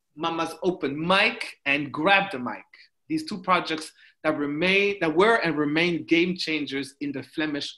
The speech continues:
poetry scene. I'm, I'm hoping to be invited very soon as well, actually. Just,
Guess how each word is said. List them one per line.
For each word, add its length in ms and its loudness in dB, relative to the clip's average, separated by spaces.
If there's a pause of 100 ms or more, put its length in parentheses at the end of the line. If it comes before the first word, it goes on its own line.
poetry 380 0
scene. 360 -10
I'm, 360 -2
I'm 140 2
hoping 480 0
to 80 -2
be 160 4
invited 420 0
very 180 -6
soon 300 -10
as 160 -12
well, 220 -10
actually. 320 -16
Just, 240 -18